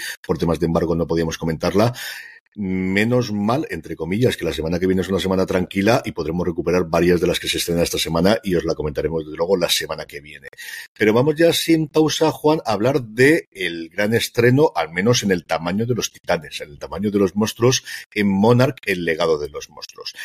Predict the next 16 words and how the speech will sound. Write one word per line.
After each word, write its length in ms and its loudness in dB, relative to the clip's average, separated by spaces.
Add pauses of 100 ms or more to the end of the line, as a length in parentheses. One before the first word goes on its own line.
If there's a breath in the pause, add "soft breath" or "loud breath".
(160 loud breath)
La 160 -2
nueva 240 2
serie 320 0
de 260 0
Apple 400 -2
T 100 -2
V 140 2
Plus, 400 2
que 100 -10
se 120 -8
mete 240 -2
en 80 0
este 200 -4
monstruoverso 840 0
creado 400 -2
recientemente 1000 -2